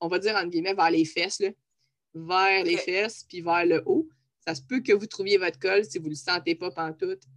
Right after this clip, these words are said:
Speaker 1: Yes, c'est bon signe, il est très haut. Euh, puis ça, c'est ça, vous voulez surveiller. Surtout si vous savez que vous avez eu des symptômes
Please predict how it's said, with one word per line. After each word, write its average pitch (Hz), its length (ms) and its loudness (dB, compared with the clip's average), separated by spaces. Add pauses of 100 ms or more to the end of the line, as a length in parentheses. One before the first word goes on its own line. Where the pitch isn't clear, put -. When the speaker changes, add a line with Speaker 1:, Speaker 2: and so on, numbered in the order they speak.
(120)
Speaker 1:
Yes, - 500 -4
c'est - 260 -4
bon 165 200 -4
signe, 175 480 -10
il 160 240 -8
est 160 240 -2
très - 420 -8
haut. 147 160 -8 (800)
Euh, 139 420 -2 (680)
puis - 100 -10
ça, 233 160 2
c'est 220 140 0
ça, 214 120 -2
vous 156 120 -8
voulez 180 160 -4
surveiller. 170 680 0 (680)
Surtout 247 340 2
si 262 200 -2
vous 220 220 -6
savez 208 340 0
que 220 60 -10
vous 208 40 0
avez 190 200 0
eu - 20 -6
des 202 100 0
symptômes 175 680 -4